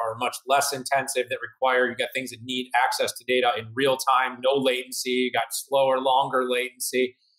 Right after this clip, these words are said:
So I, I wanna pivot here though, because we're talking to, you know, top execs like yourself, C E Os from a vast majority. We,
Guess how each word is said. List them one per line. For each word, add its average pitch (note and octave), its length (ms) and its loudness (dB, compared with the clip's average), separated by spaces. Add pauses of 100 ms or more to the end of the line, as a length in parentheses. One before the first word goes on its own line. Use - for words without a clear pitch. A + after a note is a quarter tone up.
(100)
So D3+ 300 4 (220)
I, F3 60 4 (120)
I A3+ 40 4
wanna E4 180 2 (160)
pivot A#3+ 280 -2
here C3 180 -6
though, - 260 -20 (420)
because D3 260 0
we're G3+ 220 2
talking F#3 400 0
to, D#3 160 -8
you C#3 440 -10
know, C3 180 -4
top D3+ 300 2
execs C#3 340 -4
like C3+ 140 -6
yourself, C3 440 -2
C C#3+ 320 -8
E C#3+ 40 0
Os C3 240 -2
from B2+ 180 -8
a A#2+ 160 -12
vast C3 340 2
majority. B2+ 600 -2
We, E3 100 -18